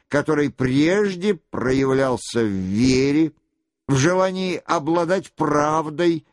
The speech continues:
и который носил такое красивое имя,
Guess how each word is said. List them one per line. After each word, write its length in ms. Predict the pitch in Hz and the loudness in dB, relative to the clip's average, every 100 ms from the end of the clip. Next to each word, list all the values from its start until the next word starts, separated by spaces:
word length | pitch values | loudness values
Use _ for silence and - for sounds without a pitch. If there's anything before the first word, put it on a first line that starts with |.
| _ _ _ _ - | _ _ _ _ -2
и 80 | |
который 480 | 147 160 170 170 165 | 0 0 0 0 0
носил 640 | 156 156 143 - 180 220 196 | 0 -2 -2 -4 -2 0 0
такое 420 | 170 - 196 190 | -2 0 0 0
красивое 1040 | - 175 170 151 - 208 240 233 220 214 | -2 -2 0 -2 -6 -4 0 2 2 0
имя, 760 | 185 - 196 226 220 180 160 120 | -4 -6 -2 2 2 2 0 -2